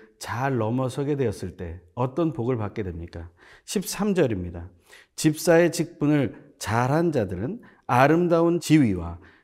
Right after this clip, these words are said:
그리스도 예수 안에 있는 믿음의 큰 담력을 얻느니라."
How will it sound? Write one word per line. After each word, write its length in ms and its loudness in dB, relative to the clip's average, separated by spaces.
그리스도 760 4
예수 380 4
안에 180 6
있는 280 2
믿음의 680 0
큰 380 -4
담력을 920 0
얻느니라." 760 -4